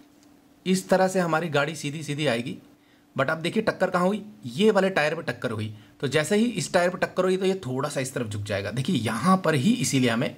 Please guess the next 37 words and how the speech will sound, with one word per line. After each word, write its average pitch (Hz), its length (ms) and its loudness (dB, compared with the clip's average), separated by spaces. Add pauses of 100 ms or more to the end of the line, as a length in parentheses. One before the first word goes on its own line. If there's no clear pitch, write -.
जैसे 110 240 -2
ही 156 60 -2
टक्कर 156 320 0
होती 147 220 -2
है - 120 -4 (160)
यहाँ 151 300 0
पर 151 100 2
हमारी 127 240 -2
लाइट 117 300 -2 (400)
इस 139 200 -4
तरफ 107 180 -4
को 117 100 -4
मुड़ 98 180 0
जाती 85 320 -8
है, 90 80 -12 (360)
यही 113 120 2
तो 123 120 0
हमने 185 180 2
देखा। 202 280 2 (540)
अब 185 120 0
देखिए 220 240 0
जैसे 170 240 -4
जैसे 196 200 -2
ये 202 120 2
बाहर 143 520 2
निकलने 180 280 2
की - 60 -10
कोशिश 151 280 0
करेगी, 110 360 0 (280)
ये 151 180 2
टायर 175 240 0
पहले 123 300 -4
ही 190 60 0
बाहर 160 240 2
निकल 143 180 -2
चुका 123 200 -2
है, 110 120 -4